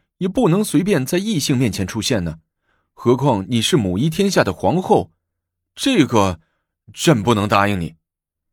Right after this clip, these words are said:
”“皇上！”武则天娇声叫着，也不避嫌。大殿之上，就是攀着李治的肩膀撒娇地说：“正因为是母仪天下的皇后，才要会见文武百官和外国使臣，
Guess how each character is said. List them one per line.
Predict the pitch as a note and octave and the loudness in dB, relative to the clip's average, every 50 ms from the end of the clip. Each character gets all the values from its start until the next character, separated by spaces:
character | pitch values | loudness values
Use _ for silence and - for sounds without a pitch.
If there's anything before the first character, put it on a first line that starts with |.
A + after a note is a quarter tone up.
| _ _ _ _ _ _ | _ _ _ _ _ _
”“皇 | - - B2+ G#2 F2+ F#2+ C3 E3 | -6 -4 -2 -2 -2 -2 -4 -4
上！” | F3+ - - - B3+ A#3+ G#3 C3+ G#2 F2+ E2 E2 - _ _ _ _ _ _ _ _ _ _ _ _ _ _ _ _ _ _ _ | -2 -2 0 2 2 2 2 0 0 -2 -6 -8 -12 _ _ _ _ _ _ _ _ _ _ _ _ _ _ _ _ _ _ _
武 | F#2+ F#2+ G2 F#2 | -2 -2 -2 2
则 | - G#2+ A2 | 2 2 2
天 | A2 - A#2+ A2+ B2 - - _ | 2 2 0 -2 -2 -4 -10 _
娇 | - G2 F2 F2 | 0 2 2 2
声 | F2+ - E2+ F2+ E2+ | 2 0 -2 -2 2
叫 | - G#2 E2 D2+ | 2 2 2 2
着， | - - - _ _ _ _ _ | -2 -8 -14 _ _ _ _ _
也 | _ F2 E2+ D#2+ | _ -2 -2 0
不 | - B2 | 0 -2
避 | D#3 - F#3 F2+ | -2 -2 -4 -4
嫌。 | - - B1+ C#2+ G2 C#3+ - _ _ _ _ _ _ _ _ _ - - _ _ | -4 -4 -6 -6 -8 -8 -10 _ _ _ _ _ _ _ _ _ -20 -20 _ _
大 | - A3+ G3+ F3+ | 2 4 4 4
殿 | E3+ G#3 F#3+ C#3+ C#3 | 4 2 0 0 0
之 | - D#3 | 0 0
上， | D3+ - C3 - - _ _ _ | 2 2 2 0 0 _ _ _
就 | - - A2+ F#2 E2+ | 0 2 2 2 2
是 | - D#2+ | 0 -4
攀 | D#2 - - A#2+ B2+ B2 | -6 -4 -4 -2 -2 0
着 | G#2+ E2 | 0 0
李 | D#2+ D#2 D#2 D#2+ | 0 0 0 0
治 | D#2 C3+ A2 | -2 -2 -2
的 | D#2+ E2 | -2 -4
肩 | D#2+ - D#3+ G3 G3+ F3 | -2 0 0 0 0 0
膀 | - - - - - | -2 -4 -6 -10 -12
撒 | - - F2+ F2 F#2 | -8 -2 0 0 0
娇 | F#2 G#2+ G2 G2+ G2+ | 2 2 0 0 0
地 | - - | -2 -6
说 | - - - - _ _ _ _ _ _ _ _ _ _ _ _ _ _ _ _ _ _ _ | -8 -12 -12 -14 _ _ _ _ _ _ _ _ _ _ _ _ _ _ _ _ _ _ _
：“正 | - G#3 F#3 D#3+ | 0 2 2 4
因 | D3+ D#3 E3 D#3+ | 4 4 4 4
为 | D3 C#3 D3 D3+ | 4 2 2 0
是 | D#3 - D3+ | 0 0 -2
母 | C3 A#2+ G2+ G2+ | -2 0 0 -2
仪 | G#2 A#2 C#3 | 0 -2 -2
天 | C#3 - - E3 E3 | -2 0 0 2 2
下 | D#3 D#3+ D3+ B2 | 2 0 0 0
的 | A#2+ G#2 | 0 -2
皇 | - - G#2+ A2+ C#3+ | -2 -4 -2 -2 -2
后， | - - D#3 B2+ G#2 - - _ _ _ _ _ | 0 0 0 0 0 -4 -8 _ _ _ _ _
才 | - - - C3+ B2+ | -8 -4 0 0 0
要 | D#3 G#3 A3 F#3+ | 4 6 6 4
会 | D3+ - - E3 D#3 | 4 6 4 4 4
见 | - C#3+ B2 G#2 | 4 2 0 0
文 | G#2 A2 A#2+ | -2 -2 -2
武 | A#2+ A#2+ | -2 -2
百 | - G2+ F#2 F#2 | -2 -2 -4 -2
官 | - A#2 A#2 A2+ A#2+ | 0 0 0 0 0
和 | B2 - - A2+ | -2 -2 -2 0
外 | A#2+ C#3+ B2+ A2 | 0 0 0 0
国 | - A#2+ C3+ | 0 -2 -2
使 | C3 - - F#2 | -2 -2 -2 -4
臣， | E2 - - F2 E2+ G2+ - | -4 -4 -4 -4 -4 -4 -6